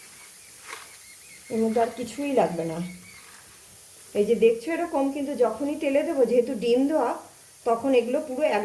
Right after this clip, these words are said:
জায়গায় হয়ে যাবে। এবার দেখো কড়াইতে আমি তেল দিয়ে দিয়েছি, তেল মোটামুটি গরম হয়ে গেছে। এইবার এই যে এইগুলোকে আমি এরকম করে মাখিয়ে নিয়েছিলাম, একটু লম্বাটে টাইপের, যেহেতু পকোড়া করবো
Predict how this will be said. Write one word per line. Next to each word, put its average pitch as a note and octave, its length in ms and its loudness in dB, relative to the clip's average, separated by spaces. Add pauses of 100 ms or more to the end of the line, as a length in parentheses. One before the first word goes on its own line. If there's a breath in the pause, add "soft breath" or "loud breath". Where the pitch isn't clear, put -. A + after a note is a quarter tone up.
জায়গায় A#3+ 300 4
হয়ে F3 220 0
যাবে। D3+ 180 0 (1700)
এবার B3+ 200 6
দেখো C#4+ 280 2
কড়াইতে B3 360 2
আমি D#4 140 6
তেল C4 280 4
দিয়ে C#4 200 0
দিয়েছি, D4 340 -2 (200)
তেল C4 160 4 (120)
মোটামুটি C4 400 0
গরম A3 280 2 (100)
হয়ে G#3 160 0
গেছে। F#3 320 0 (840)
এইবার C4 280 2 (300)
এই C4 140 2
যে C#4+ 140 0
এইগুলোকে A#3+ 400 0
আমি C4 140 2
এরকম B3 360 2
করে C#4+ 220 0
মাখিয়ে C4+ 360 -2
নিয়েছিলাম, G#3+ 440 0 (1700)
একটু - 180 0 (120)
লম্বাটে C4 440 0
টাইপের, C4 460 2
যেহেতু C4 380 0
পকোড়া C4 440 2
করবো G#3+ 240 2